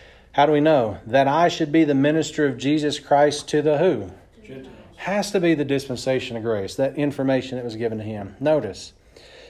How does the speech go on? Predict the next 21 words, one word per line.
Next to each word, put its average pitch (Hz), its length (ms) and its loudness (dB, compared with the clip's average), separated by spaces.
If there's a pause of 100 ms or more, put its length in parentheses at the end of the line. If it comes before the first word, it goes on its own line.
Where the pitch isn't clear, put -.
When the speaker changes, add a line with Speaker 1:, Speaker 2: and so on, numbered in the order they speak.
Speaker 1:
"Ministering 190 560 2
the 165 60 -2
gospel 147 420 4
of 117 120 -4
God, 160 360 4
that 139 120 -2
the - 80 -6
offering 147 560 2
up 165 260 4
of 127 60 -4
the 113 80 -6
Gentiles 131 840 0
might 139 280 0
be 127 100 -2
acceptable, 123 720 -2
being 127 260 -4
sanctified 131 840 -2
by 127 160 0
the 123 100 -2
Holy 135 240 0
Ghost. 156 500 -2